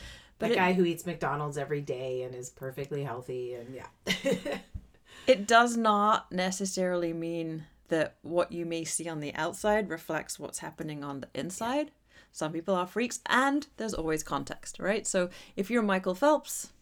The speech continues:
Speaker 1: and you were training for the Olympics,
Speaker 2: Right.
Speaker 1: then the only way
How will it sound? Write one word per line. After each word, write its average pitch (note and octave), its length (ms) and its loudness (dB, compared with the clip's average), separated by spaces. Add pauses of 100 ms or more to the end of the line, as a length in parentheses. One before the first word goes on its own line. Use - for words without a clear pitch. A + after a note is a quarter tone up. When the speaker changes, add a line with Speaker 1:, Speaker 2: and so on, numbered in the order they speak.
(480)
Speaker 1:
and F#3 160 2
you E3 80 0
were E3+ 60 0
training E3+ 320 -2
for - 60 -18
the D#3+ 120 0
Olympics, B3 640 2
Speaker 2:
Right. - 80 -20 (280)
Speaker 1:
then A3 440 4 (300)
the A#3 240 2
only B3 540 8
way D#3+ 420 -2